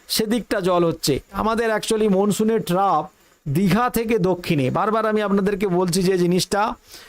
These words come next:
আমাদের মনসুনের ট্রাপ যেটা পড়েছে, সেটা আমাদের অনেকটাই দক্ষিণে। হয়তো একটু উত্তরে থাকলে আমরা আরও ভালো জল পেতাম, উত্তরে নেই,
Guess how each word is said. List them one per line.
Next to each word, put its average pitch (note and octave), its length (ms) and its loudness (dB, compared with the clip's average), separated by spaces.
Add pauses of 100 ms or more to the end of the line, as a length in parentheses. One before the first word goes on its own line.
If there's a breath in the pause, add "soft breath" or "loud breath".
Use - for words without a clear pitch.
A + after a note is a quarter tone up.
(160 loud breath)
আমাদের G3+ 420 0
মনসুনের G#3 520 2
ট্রাপ G3+ 420 0
যেটা G3+ 300 0
পড়েছে, G3 560 0 (340 loud breath)
সেটা G#3+ 360 -2
আমাদের G#3 460 0 (200)
অনেকটাই G#3+ 460 0
দক্ষিণে। E3+ 640 0 (420 soft breath)
হয়তো G#3+ 260 0
একটু A3 280 -2
উত্তরে A#3 420 0
থাকলে G#3+ 320 0
আমরা G#3+ 360 2
আরও G#3 160 2
ভালো F#3 260 2
জল F#3 220 2
পেতাম, A3 420 -2 (360 loud breath)
উত্তরে A3+ 460 0
নেই, A3 320 2